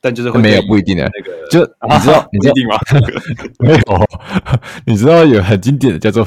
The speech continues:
Speaker 2: 粉起-，粉转黑这件事情吗？
Speaker 1: 啊，但是粉转黑是因为年龄的关系吗？
Speaker 2: 嗯，也有。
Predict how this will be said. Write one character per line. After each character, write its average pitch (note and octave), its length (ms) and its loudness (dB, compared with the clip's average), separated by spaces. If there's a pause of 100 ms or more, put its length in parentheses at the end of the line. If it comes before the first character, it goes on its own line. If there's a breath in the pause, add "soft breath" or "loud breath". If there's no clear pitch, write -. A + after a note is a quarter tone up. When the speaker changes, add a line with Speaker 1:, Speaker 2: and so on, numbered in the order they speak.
(140)
Speaker 2:
粉 G2 180 -2
起-， - 220 -12 (140)
粉 G#2+ 180 0
转 - 240 0
黑 F#2+ 220 -2
这 F#2+ 100 -2
件 F2 100 0
事 F2+ 140 -6
情 - 220 -10
吗？ - 80 -20 (1000 soft breath)
Speaker 1:
啊， F#2+ 560 -4
但 G3 80 -6
是 A3 80 -6
粉 G3+ 220 -2
转 C#3+ 220 -2
黑 E3 500 -4
是 D#3 760 -12 (160)
因 C#3 180 -14
为 D3+ 140 -10
年 G#2+ 200 -8
龄 G#2+ 120 -10
的 G#2+ 100 -10
关 G#2+ 240 -10
系 G#2+ 160 -16
吗？ G#2 380 -12 (760)
Speaker 2:
嗯， F#2+ 1500 -2
也 F#2 180 0
有。 A#2 300 0